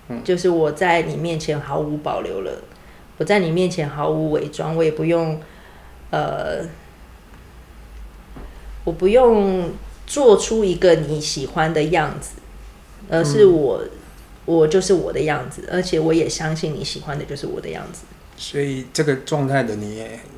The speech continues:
Speaker 1: 是什么感觉啊？
Speaker 2: 很轻松，很自在，很放松，就是真的就是，就像我自-，自己一个人一样。
Speaker 1: 在家里的时候是一样的。
Speaker 2: 对，就像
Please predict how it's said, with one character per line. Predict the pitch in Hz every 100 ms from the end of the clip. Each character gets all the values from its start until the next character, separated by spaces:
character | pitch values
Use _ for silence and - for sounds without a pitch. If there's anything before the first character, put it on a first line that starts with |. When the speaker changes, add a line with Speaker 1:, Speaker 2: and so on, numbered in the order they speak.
| - - -
Speaker 1:
是 | -
什 | 117
么 | 95
感 | 104 110
觉 | 127 -
啊？ | - - - - -
Speaker 2:
很 | - 175
轻 | 175 202
松， | 202 214 202
很 | 160
自 | 147 160
在， | 147 160 147 165 185
很 | 165
放 | 160 170
松， | 160 - 190 196 -
就 | 175
是 | 170 160 - - - - - - - -
真 | - 196
的 | 185
就 | 180
是， | 180 170 165 - - - - - - - - - -
就 | 226
像 | 247 285 214
我 | 165
自-， | 151 170 - 208 -
自 | -
己 | 226 -
一 | 143 147
个 | 151 165
人 | - 73
一 | 170
样。 | -
Speaker 1:
在 | 135
家 | 123 104
里 | 101 -
的 | -
时 | -
候 | 120
是 |
一 |
样 |
的。 | 104
Speaker 2:
对， |
就 | 226
像 | 233 240 208